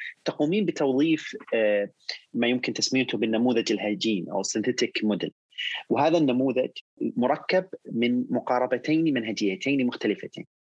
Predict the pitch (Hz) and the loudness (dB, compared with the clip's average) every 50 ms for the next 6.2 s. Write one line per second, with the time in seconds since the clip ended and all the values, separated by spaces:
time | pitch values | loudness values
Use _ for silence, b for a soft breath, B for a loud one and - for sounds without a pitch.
0 | _ _ _ _ _ _ _ - 113 - 151 139 123 117 - 113 104 110 110 - | _ _ _ _ _ _ _ -2 0 2 4 2 2 2 0 0 -2 0 0 0
1 | 117 117 113 104 95 117 117 107 101 104 110 110 117 104 98 101 95 - - - | 0 2 2 2 0 0 -2 -2 -2 -2 -2 0 0 0 0 -2 -4 -6 -8 -10
2 | - - - 107 101 110 - - 101 90 98 101 - - - 113 127 127 - - | -8 -6 -4 -4 -4 -4 -2 -2 -2 -2 -2 -4 -4 -2 -2 0 0 0 0 -2
3 | 165 175 196 214 214 _ _ B B B B - - 113 - - 156 190 202 175 | 0 -2 -2 -2 -6 _ _ B B B B -8 -6 -4 -2 0 2 2 2 2
4 | 143 135 123 123 - - 131 127 127 120 113 - 127 104 - - 110 107 - - | 2 2 2 2 2 0 0 2 0 0 -2 -2 -4 -4 -2 -2 -2 -2 -2 -2
5 | - 110 - - 165 131 - - - - - - 110 107 101 98 - - 92 95 | -2 0 2 2 2 2 0 -4 -8 -12 -6 -2 0 0 0 0 -2 -4 -4 -4
6 | 98 101 101 - | -4 -4 -6 -6